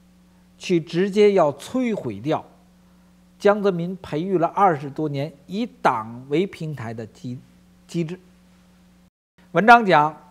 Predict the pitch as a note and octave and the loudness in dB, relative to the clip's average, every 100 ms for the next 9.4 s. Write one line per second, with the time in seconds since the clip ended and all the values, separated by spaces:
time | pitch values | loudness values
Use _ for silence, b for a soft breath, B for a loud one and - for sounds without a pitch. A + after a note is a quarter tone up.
0 | b b b b - C4 C4+ A#3+ A#3+ B3 | b b b b 0 2 4 2 2 6
1 | A3+ G3 G3 E3 D#3+ A3+ F#3 G3+ G#3+ G#3 | 6 8 6 4 4 6 6 4 -4 -4
2 | F3 E3 D#3 G3+ D#3 F#3 - D3+ E3 F3+ | 2 2 2 -2 -2 -4 -2 -2 -2 -6
3 | - - - A#3+ F#3+ - G3+ F3+ E3+ D3 | -10 -20 -4 -2 -2 -2 -2 2 2 0
4 | - G#3+ - A2+ G#2 C#3 b b b b | 0 0 0 -8 -12 -12 b b b b
5 | - F3 A#3 A3 F#3 G#3+ A3 - - F#3 | 2 4 6 4 2 -2 -6 -10 -2 -2
6 | F#3 A#3 A3 F#3 G3+ G3+ - - F3+ D3+ | 0 0 4 4 6 4 4 -4 -6 -6
7 | D#3+ G#3 A3+ G3 D3+ C3 B2+ - G#3 G#3 | -6 -2 4 4 4 -4 -8 2 4 6
8 | G3 F#3 F3+ F#3+ F3 D#3+ B2+ A#2+ _ _ | 4 4 0 -8 -6 -4 -4 -6 _ _
9 | - G#3 C3 | -8 -6 -6